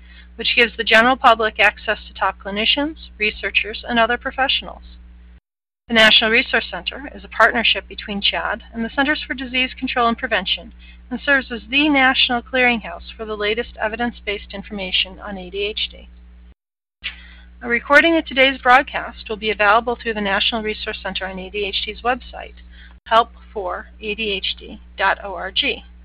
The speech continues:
And it should be available in about two business days. To view the recording sooner, please follow the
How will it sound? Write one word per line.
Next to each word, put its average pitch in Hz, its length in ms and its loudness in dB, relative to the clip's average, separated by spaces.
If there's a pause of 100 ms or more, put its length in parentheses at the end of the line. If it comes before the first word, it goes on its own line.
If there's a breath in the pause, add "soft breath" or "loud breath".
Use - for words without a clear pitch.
(1200 soft breath)
And 262 100 2
it 254 60 4
should 311 180 2
be 302 120 4
available 226 560 6
in 269 80 2
about 262 260 2 (100)
two 311 140 -2
business 247 380 0 (100)
days. - 260 -10 (440 loud breath)
To 233 80 -10
view 262 160 2
the 320 80 2
recording 240 480 2 (100)
sooner, 220 340 -4 (160)
please 277 240 -4
follow 240 300 6
the 220 100 -8